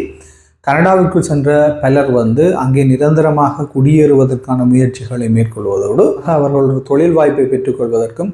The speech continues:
முயற்சிகளை எடுத்திருக்கக்கூடிய ஒரு சூழலிலே வந்து இந்த அறிவிப்பு வந்து மிகப்பெரிய, ஆ, அதிர்ச்சி அளிக்கக்கூடிய ஒரு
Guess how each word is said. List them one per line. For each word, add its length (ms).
முயற்சிகளை 680
எடுத்திருக்கக்கூடிய 760
ஒரு 120
சூழலிலே 600
வந்து 280
இந்த 220
அறிவிப்பு 440
வந்து 260
மிகப்பெரிய, 600
ஆ, 60
அதிர்ச்சி 440
அளிக்கக்கூடிய 680
ஒரு 180